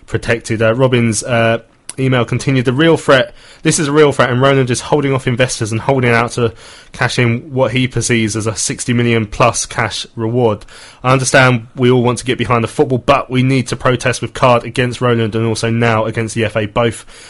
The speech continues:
are as destructive as each other." Strong words there from Robin. Marion said, "You're summing up everything I feel now so well." Uh,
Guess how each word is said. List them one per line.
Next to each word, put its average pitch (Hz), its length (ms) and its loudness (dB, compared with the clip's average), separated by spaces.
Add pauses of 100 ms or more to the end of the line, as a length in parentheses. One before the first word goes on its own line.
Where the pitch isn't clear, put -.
(180)
are 120 160 2
as 113 180 -2
destructive 110 800 -4 (440)
as 104 200 -8
each 104 200 -8
other." 98 320 -6
Strong 104 360 -8
words 101 240 -8
there 101 120 -8
from 101 220 -12
Robin. 104 240 -8
Marion 110 240 -4
said, 101 180 -8
"You're 107 60 -6
summing 117 300 -2
up - 120 -4
everything 117 360 -4
I 110 60 -2
feel 117 200 0
now 107 160 0
so 110 400 -2
well." 104 380 0 (840)
Uh, 123 600 4